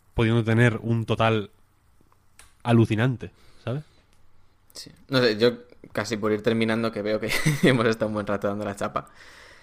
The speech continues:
Speaker 2: Yo tengo muchas ganas de ver si hacen un Octopath Traveler dos o un spin-off o... o sea, como que sí que me ha dejado con esa sensación de, eh, aquí hay potencial para algo muy, muy grande.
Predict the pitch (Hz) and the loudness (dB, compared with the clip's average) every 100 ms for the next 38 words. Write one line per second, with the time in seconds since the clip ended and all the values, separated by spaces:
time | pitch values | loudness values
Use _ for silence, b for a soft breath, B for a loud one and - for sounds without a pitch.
0 | B B B _ _ _ - _ - 123 | B B B _ _ _ -20 _ -2 2
1 | 135 156 147 131 123 117 107 107 131 131 | 4 4 4 2 2 2 2 0 -2 -6
2 | 107 104 104 101 - - - 110 113 113 | -6 -4 -4 -6 -10 -20 -14 -2 -2 -2
3 | - 107 107 110 104 - 110 107 104 104 | -4 -6 -6 -8 -8 -10 -10 -10 -10 -12
4 | - 104 107 - - 110 107 104 101 98 | -8 -2 -2 -2 -4 -2 -2 -2 -4 0
5 | 117 123 131 131 - - 107 107 107 107 | 4 6 4 -2 -10 -8 -4 -4 -4 -8
6 | 104 - 113 113 123 127 110 107 107 - | -12 -10 -6 -2 -2 -4 -8 -8 -10 -16
7 | _ _ _ _ - 135 117 131 120 120 | _ _ _ _ -4 0 0 0 -2 -2
8 | 113 127 123 131 131 123 123 117 120 110 | -2 2 4 4 2 2 -2 -2 -6 -8
9 | 123 110 120 117 113 107 b b b b | -6 -4 -2 0 -2 -2 b b b b
10 | b _ _ 104 104 104 113 - 135 135 | b _ _ -10 -8 -4 -2 4 4 6
11 | 127 113 110 - 107 131 - - _ _ | 4 4 -2 -4 -2 -2 -6 -20 _ _
12 | 113 110 110 110 113 120 123 113 107 107 | 0 0 0 -2 -2 2 2 2 -2 -2
13 | 113 110 104 107 101 98 | -2 -2 -4 -10 -12 -18